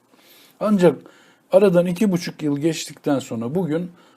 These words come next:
merkezi hükümetin dövizi yükseltmesi, elektrik, doğalgaz fiyatını yükseltmesi, İSKİ'nin maliyetine doğrudan yüzde yetmişlik bir oran olarak yansıdı diyor. Dolayısıyla şu anda İSKİ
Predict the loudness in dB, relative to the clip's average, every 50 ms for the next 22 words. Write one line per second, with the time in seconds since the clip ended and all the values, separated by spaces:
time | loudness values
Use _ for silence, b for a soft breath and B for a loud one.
0 | b b 0 0 0 0 0 -2 -4 -2 -2 -6 -8 -8 -8 -8 -6 -6 -6 -8
1 | -8 -8 -8 -4 -2 0 0 0 0 -4 -6 -4 -6 -6 -6 -6 -4 -4 -4 -4
2 | -4 -10 -14 -14 -12 -14 -14 -10 -8 -6 -4 -4 -6 -8 -8 -10 -8 -8 -8 -8
3 | -4 -2 0 2 0 0 0 -2 -4 -4 -6 -10 -8 -6 -6 -6 -6 -6 -8 -8
4 | -6 -6 -8 -8 -10 -10 -10 -10 -10 -10 -14 -18 -16 -16 -16 -16 -16 -18 b b
5 | b b b b -8 -8 -6 -6 -6 -4 -4 -4 -2 -2 0 0 2 4 4 2
6 | 2 2 -2 -2 -2 -6 -8 -6 -2 2 2 2 2 2 2 0 0 -2 -2 -6
7 | b b b b b b b b -4 -2 -2 0 0 2 2 4 2 2 0 -2
8 | -8 -6 -6 -6 -6 -6 -8 -8 -4 -4 -4 -4 -6 -10 _ _ _ _ 2 4
9 | 6 6 6 6 4 0 -2 -2 -4 -4 -6 -10 -10 -10 -10 -10 -8 -8 -10 -10
10 | -10 -14 -16 -16 -16 -18 -18 -20 b b b b -2 0 0 0 0 0 -2 -4
11 | -2 -2 -2 -2 -4 -2 -2 -2 0 0 0 0 0 0 -2 -2 -4 b b b
12 | b b b b b b b b -4 -4 -2 -2 -2 -4 -4 -4 -4 -4 -6